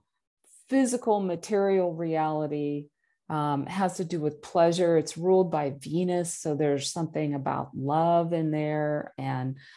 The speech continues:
um, the love that we, the love that we receive from the material world. In a sense, the material world is the physical expression of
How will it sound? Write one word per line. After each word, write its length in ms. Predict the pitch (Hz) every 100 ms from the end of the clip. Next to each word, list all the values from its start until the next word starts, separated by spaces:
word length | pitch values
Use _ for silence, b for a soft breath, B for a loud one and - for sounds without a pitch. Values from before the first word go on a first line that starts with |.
| B B _
um, 380 | - 135 - - - -
the 180 | 147 156
love 640 | 156 165 202 208 208 180
that 260 | 180 165 160
we, 340 | 170 165 165 - _ _ _ _ -
the 120 | - 190
love 340 | 196 226 233
that 180 | 220 -
we 160 | 185
receive 920 | 175 160 151 - - 202 226 202 156
from 300 | - 160 156
the 80 | 151
material 640 | 147 147 - 175 165 147 143
world. 600 | 165 185 156 123 131 - b b b b
In 140 | - 196
a 140 | 185
sense, 680 | 175 - 254 208 180 - - _ _ -
the 60 |
material 600 | 170 165 165 220 220 202
world 560 | 165 160 151 151 156 160 -
is 240 | 151 147
the 100 | 165
physical 680 | 160 - 208 185 190 170 -
expression 1040 | - - - - 170 160 175 - 165 147 147
of 480 | - 147 156 147 -